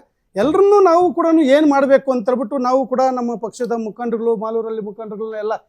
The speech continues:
ಕೇಳಿ ತೀರ್ಮಾನ ಮಾಡ್ಬೇಕು. ಹಾಗಾಗಿ ನಾವು ಈಗಾಗಲೇ ನಾವು ಪಂಚಾಯತಿ ವೈಸ್ ಎಲ್ಲರನ್ನೂ ಕೂಡ ಅವ್ರವ್ರ ಅಭಿಪ್ರಾಯ ಕೂಡ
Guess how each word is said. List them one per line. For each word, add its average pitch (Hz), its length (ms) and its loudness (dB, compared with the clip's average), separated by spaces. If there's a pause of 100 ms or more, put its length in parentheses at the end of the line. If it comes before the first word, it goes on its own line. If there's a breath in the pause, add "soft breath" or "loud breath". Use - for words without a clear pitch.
(260)
ಕೇಳಿ 359 220 2
ತೀರ್ಮಾನ 254 360 0
ಮಾಡ್ಬೇಕು. 214 680 -2 (260)
ಹಾಗಾಗಿ 285 360 4
ನಾವು 302 360 2
ಈಗಾಗಲೇ 262 460 4
ನಾವು 247 360 2
ಪಂಚಾಯತಿ 240 720 -4
ವೈಸ್ 226 240 -4
ಎಲ್ಲರನ್ನೂ 240 540 0
ಕೂಡ 233 160 -6 (480)
ಅವ್ರವ್ರ 220 300 0
ಅಭಿಪ್ರಾಯ 226 480 0
ಕೂಡ 214 180 -4